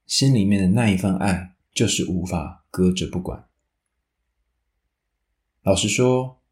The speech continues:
我也是。那些年，我跟男朋友从相遇到相爱，我始终都是被摆布、被支配、被控制的存在。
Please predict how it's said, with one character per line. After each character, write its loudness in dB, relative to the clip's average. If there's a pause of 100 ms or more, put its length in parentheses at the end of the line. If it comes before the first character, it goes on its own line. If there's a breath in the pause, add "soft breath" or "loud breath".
(280)
我 4
也 2
是。 -4 (1160)
那 6
些 8
年， 6
我 0
跟 2
男 2
朋 0
友 0
从 -4
相 0
遇 0 (140)
到 0
相 0
爱， 0 (1000)
我 2
始 2
终 0
都 2
是 2
被 2
摆 -2
布、 -2 (240)
被 2
支 -2
配、 -6 (280)
被 0
控 0
制 -2
的 -2
存 -10
在。 -10